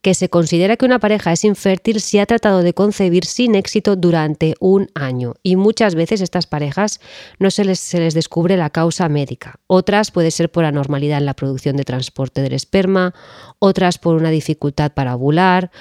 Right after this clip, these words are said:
problemas en el transporte de óvulos liberados o dificultades debido a la calidad de las mucosidades en el cer-, el cérvix. De ahí ya os, ya os contaré, pero claro, si esas mucosidades hay, hay dificultad por su calidad, suele ser también venido por el tema de la, de la alimentación,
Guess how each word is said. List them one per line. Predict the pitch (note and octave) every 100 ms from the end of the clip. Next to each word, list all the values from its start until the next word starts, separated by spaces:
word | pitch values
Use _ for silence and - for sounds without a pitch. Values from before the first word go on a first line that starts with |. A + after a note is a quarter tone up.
| - -
problemas | F#3 E3+ D#3+ D3+ D#3
en |
el | D3+
transporte | C#3+ D3 - D#3 D3+ D3
de | D3
óvulos | C#3+ C#3+ C#3
liberados | C3 C3+ D3+ E3 D#3+ -
o |
dificultades | F3+ E3+ - - D#3 D3 C#3+ E3
debido | E3 D3 D#3+
a |
la | D#3+
calidad | D3+ C#3 C3+
de | D3+
las | D#3+ D#3+
mucosidades | D#3 - C#3+ C3 C3+ D3+
en | D3+
el | B2
cer-, | - C#3 - -
el | D#3 C#3
cérvix. | E3+ D3+ C3 - - - - - -
De | D3+ D#3
ahí | D3 D#3+
ya | F3+
os, | E3+
ya | - D3+
os | -
contaré, | D#3+ D3 C3+ D#3 E3
pero | D3 C3
claro, | D#3+ D3+
si | -
esas | - D#3+
mucosidades | F3 D#3 D#3 D#3 D#3 D3+
hay, | D3 C#3+ -
hay | E3
dificultad | D#3+ E3 E3 D3+ E3 D#3
por | D#3
su | - D#3+
calidad, | C#3+ C3+ C3 D#3+ D#3+ D#3+ _ _ - - - -
suele | - F3
ser | F3 E3
también | E3+ E3
venido | E3 D#3+ F3
por | F3
el | D#3
tema | D#3 D#3+
de | E3+ D#3
la, | C#3 -
de | D#3+
la | C#3+
alimentación, | C#3+ C#3 C3+ B2+ C3 E3+ D#3+ C#3